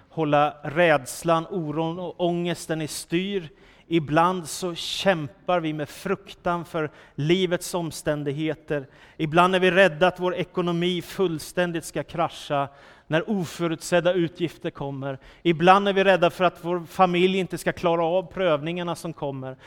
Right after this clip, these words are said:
Ibland fruktar vi för våra barn eller för våra syskon eller föräldrar. Herre, ibland så kämpar vi med tron.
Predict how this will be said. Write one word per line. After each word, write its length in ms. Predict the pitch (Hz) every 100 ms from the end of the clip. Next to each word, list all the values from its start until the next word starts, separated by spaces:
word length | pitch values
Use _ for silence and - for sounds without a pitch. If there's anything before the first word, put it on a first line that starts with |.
| - -
Ibland 440 | 180 170 190 202
fruktar 420 | - 208 214 214
vi 160 | 196 190
för 160 | -
våra 260 | 185 196 196
barn 460 | 151 185 202 202 196
eller 140 | 175
för 120 | 170
våra 220 | 170 190
syskon 640 | 175 - 202 - - 214 220
eller 160 | 214
föräldrar. 800 | 202 214 180 170 175 156 139 120 - - - _
Herre, 240 | - 180 196
ibland 420 | 175 190 214 202
så 240 | - 185 - - -
kämpar 720 | - - 220 196 151 - 202
vi 140 | 196 185
med 180 | 190 -
tron. 460 | 170 202 190 143